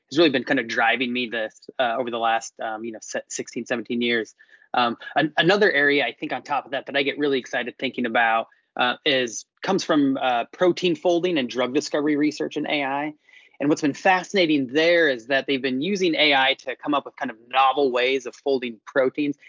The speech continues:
and they're coming up with solutions to, um, to treating diseases, disorders, things like that,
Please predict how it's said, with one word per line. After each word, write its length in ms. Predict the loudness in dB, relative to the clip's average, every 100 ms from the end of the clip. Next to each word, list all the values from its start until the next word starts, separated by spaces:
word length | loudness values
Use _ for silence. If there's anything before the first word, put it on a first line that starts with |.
| 2
and 80 | 2
they're 80 |
coming 360 | 2 0 2 2
up 160 | 0 _
with 160 | -6 -6
solutions 920 | -6 -4 -2 -2 -2 -2 -2 -6 -12 _ _ -4
to, 460 | 0 0 -2 -2 -4
um, 360 | -4 -6 -10
to 80 | -10
treating 400 | -4 0 2 2
diseases, 420 | 0 -2 0 -2 -6
disorders, 520 | -4 0 2 0 -2
things 240 | -4 -4
like 140 | -4 0
that, 220 | -2